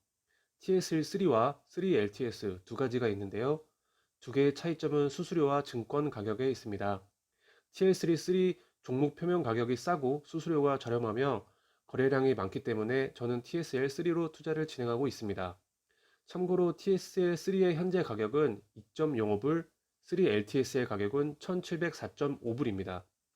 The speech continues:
삼슬라는 영국 런던 시장에 상장된 상품이며 파운드화가 아닌 달러로 거래가 가능합니다. 달러로 우선 환전을 하셔야 하며 환율에 크게 신경 쓰시지 않는다면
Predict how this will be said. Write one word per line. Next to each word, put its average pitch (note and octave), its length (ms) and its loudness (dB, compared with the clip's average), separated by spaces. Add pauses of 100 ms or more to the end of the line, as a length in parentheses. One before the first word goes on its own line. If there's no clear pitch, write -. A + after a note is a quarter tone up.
(360)
삼슬라는 F3 580 2
영국 B2 360 2
런던 B2 280 4
시장에 C#3 320 0
상장된 D3+ 500 -2
상품이며 B2+ 720 -2 (840)
파운드화가 D#3 520 4
아닌 C3+ 280 2
달러로 D#3 400 2
거래가 A#2+ 340 0
가능합니다. G#2+ 680 -4 (720)
달러로 E3+ 380 2
우선 C3+ 320 0
환전을 E3 400 0
하셔야 D#3+ 280 0
하며 C3 400 0 (200)
환율에 F3 300 0
크게 E3 280 -2
신경 F3+ 280 -2
쓰시지 D3+ 360 -4
않는다면 A2 680 0